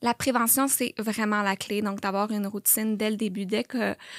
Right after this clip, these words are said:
euh, écoute, quand on est dans la vingtaine déjà, d'avoir une bonne routine de prévention, c'est vraiment la clé. Moi, je pense toujours à mes A B C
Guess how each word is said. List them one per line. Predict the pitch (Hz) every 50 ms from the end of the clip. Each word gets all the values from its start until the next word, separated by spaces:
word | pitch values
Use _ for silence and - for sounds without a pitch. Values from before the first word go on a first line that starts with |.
| - - - _ -
euh, | 190 175 175 170 160 - - - _ _ _ _ _ _ -
écoute, | 208 - - 233 208 - -
quand | - 214 196 214
on | 208 196
est | 214
dans | 220 214 202
la | 196 196
vingtaine | 190 226 226 240 240 - - 226 214 226 240 233
déjà, | 208 190 185 190 214 214
d'avoir | 208 190 185 190 190 202
une | 202 196
bonne | 185 185 226 233 247 247
routine | 233 214 - - 233 226
de | 214 202
prévention, | 202 - 226 208 214 190 202 - - 226
c'est | 233 - - - 247 240
vraiment | 220 233 226 233 220 214 208 214 220 233
la | 226 214 202 196
clé. | - - - 214 202 214 233 - - - - - - - - - - - - - -
Moi, | 226 277
je | 320 -
pense | - 262 240
toujours | - 233 214 240 233
à | 233 220
mes | 220 208 -
A | - 196 196
B | 190 190 185
C | 185 - - 180 175